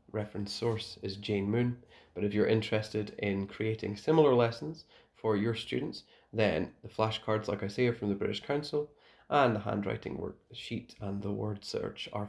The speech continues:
from Worksheet Works. So thank you very much for listening to the video. That is the end of it there. And of course, if you have any questions, please feel free to get in touch with us at Monkey Puzzle. We'll be looking forward to hearing from you, um, and indeed seeing you on the course.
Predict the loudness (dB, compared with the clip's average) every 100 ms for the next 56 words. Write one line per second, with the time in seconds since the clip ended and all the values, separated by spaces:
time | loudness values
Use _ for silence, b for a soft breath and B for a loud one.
0 | -4 -2 -2 -2 -4 -4 -10 -10 -12 -14
1 | -16 -20 -20 _ _ -20 B B B -8
2 | -6 -6 -4 -2 0 2 2 -2 -4 -2
3 | -2 -2 -4 -4 -2 0 2 0 -4 B
4 | B -4 -2 -2 -6 -4 -2 0 -2 -2
5 | -6 -4 0 0 -2 B B -10 -10 -8
6 | -8 -8 -10 -12 -10 -8 -8 -4 -4 -4
7 | -6 -6 -6 -2 -4 -4 -14 -8 -8 -8
8 | -8 -6 -4 -6 -8 -6 -8 -6 -6 -4
9 | -6 -6 -6 -6 -6 -10 -8 -6 -8 B
10 | B B -10 -6 -4 -4 -2 -2 -2 0
11 | 2 2 2 0 0 0 -4 -6 0 0
12 | 0 -2 -2 -4 0 2 4 2 0 -2
13 | -4 -6 -10 -12 -12 -16